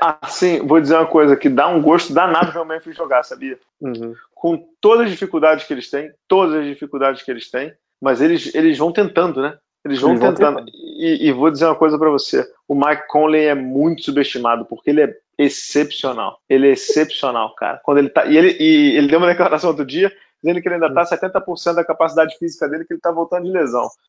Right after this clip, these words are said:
Speaker 1: Joga cem por cento, meu querido, que eu quero ver de novo. <laughs> Ele é muito bom, né?
Speaker 2: <laughs> Ele, ele é muito bom de bola. Ele, pena que se lesiona muito, mas ele é muito bom de bola.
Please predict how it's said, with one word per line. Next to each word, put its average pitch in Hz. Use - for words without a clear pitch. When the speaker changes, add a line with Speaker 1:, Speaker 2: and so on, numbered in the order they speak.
Speaker 1:
Joga 339
cem 277
por -
cento, 190
meu 147
querido, 143
que -
eu 165
quero 165
ver 147
de 131
novo. 123
<laughs> 311
Ele 190
é 175
muito 170
bom, 139
né? -
Speaker 2:
<laughs> -
Ele, 131
ele 131
é -
muito 131
bom 123
de 120
bola. 98
Ele, -
pena 233
que 233
se 214
lesiona 170
muito, 117
mas 117
ele 139
é 123
muito 117
bom 117
de 107
bola. 104